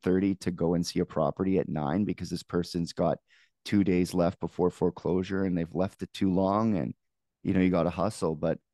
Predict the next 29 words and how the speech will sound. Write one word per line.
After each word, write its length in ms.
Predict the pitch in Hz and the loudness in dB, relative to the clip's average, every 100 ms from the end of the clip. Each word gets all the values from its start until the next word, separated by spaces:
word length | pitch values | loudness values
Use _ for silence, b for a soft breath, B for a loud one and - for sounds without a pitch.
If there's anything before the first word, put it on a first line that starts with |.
| _ _ _ | _ _ _
that 160 | 101 92 | -4 -2
two 260 | - 107 90 | 2 4 6
hours 380 | 87 92 87 | 6 4 2
might 180 | 95 85 | 0 0
be 100 | 92 | 0
worth 200 | 87 85 | -2 -2
ten 200 | - 80 | -4 -4
thousand 380 | 85 80 76 78 | -2 -2 -2 -4
dollars. 480 | 69 85 65 - - _ _ _ _ | -2 0 -2 -6 -14 _ _ _ _
So 560 | - - 92 87 85 78 _ _ _ _ _ _ _ _ _ - B B - | -8 0 2 4 2 -2 _ _ _ _ _ _ _ _ _ -20 B B -4
I 80 | |
think 280 | 92 107 98 | 0 2 2
that 200 | 101 92 | 4 4
acquisitions 840 | 87 87 - 87 90 90 90 87 | 2 -2 -2 -2 0 -2 -2 -2
is 140 | 85 - | -4 -2
always 540 | 85 87 90 87 - - | 0 2 2 0 -8 -10
something 480 | - 90 - 92 | -4 -2 0 0
that 180 | 87 - | 0 -2
people 240 | 92 90 87 | -2 -2 -2
should 200 | 87 - | -4 -4
focus 440 | 87 82 92 - | -2 -2 -4 -4
on. 260 | 90 98 92 | -2 0 0
And 160 | 85 b b _ _ _ _ | -4 b b _ _ _ _
unfortunately, 680 | 87 90 - 101 107 107 104 | -2 -2 2 0 2 0 2
that's 240 | 92 85 98 | 2 0 0
not 200 | 95 - | -2 0
really 240 | 98 95 | 0 0
something 500 | - 90 92 104 95 | -2 -4 -2 0 0
that 140 | 85 | -2